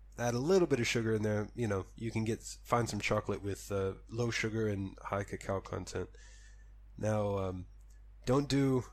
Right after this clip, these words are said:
what I did a few weeks ago and just chow down on a whole box of these cacao chocolates, 'cause they are addictive. Because, uh, the next,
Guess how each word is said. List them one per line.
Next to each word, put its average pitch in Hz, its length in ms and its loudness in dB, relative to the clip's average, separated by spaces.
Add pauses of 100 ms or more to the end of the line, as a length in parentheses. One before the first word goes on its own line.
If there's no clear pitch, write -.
(120)
what 110 180 0
I 117 200 6
did 104 360 0 (720)
a - 40 -20
few 110 160 0
weeks 143 260 4
ago 104 380 2 (120)
and 101 480 0 (200)
just - 540 -4
chow 113 260 6
down 104 260 2
on 98 120 0
a 95 40 0
whole 107 160 0
box 104 360 2
of 95 260 -6 (240)
these 98 520 -4
cacao 104 360 0
chocolates, - 800 2
'cause 104 180 -2
they 113 120 4
are 135 320 6 (180)
addictive. 113 580 -2 (720)
Because, 120 680 4
uh, 113 280 4
the 104 140 -4
next, 131 460 0